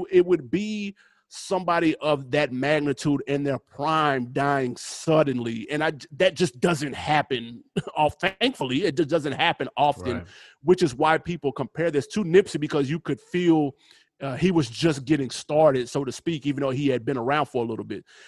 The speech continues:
Speaker 1: So it, it felt that he was just at the tip of the iceberg of his prime, and he was gunned down seemingly randomly.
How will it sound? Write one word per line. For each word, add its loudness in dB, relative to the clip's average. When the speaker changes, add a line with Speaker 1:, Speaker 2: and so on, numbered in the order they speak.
Speaker 1:
So 0
it, 0
it -2
felt 0
that -4
he 0
was 2
just -2
at 0
the -4
tip -2
of 0
the 2
iceberg 0
of -12
his -2
prime, -4
and -4
he 0
was 0
gunned 2
down 0
seemingly 2
randomly. -2